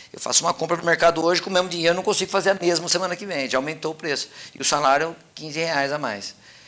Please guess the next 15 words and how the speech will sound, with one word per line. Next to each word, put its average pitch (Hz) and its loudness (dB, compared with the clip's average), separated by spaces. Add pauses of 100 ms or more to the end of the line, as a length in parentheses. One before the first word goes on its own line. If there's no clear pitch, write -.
(140)
Então, - -4 (1080)
é 175 6
uma, 196 6
é 185 6
um 180 6
sistema. 135 4 (320)
Então, 185 0
gestão 190 6
não 220 2
é 226 2
brincadeira. 208 4
E 151 -2
na 165 4
nossa 196 6 (160)
área, 196 8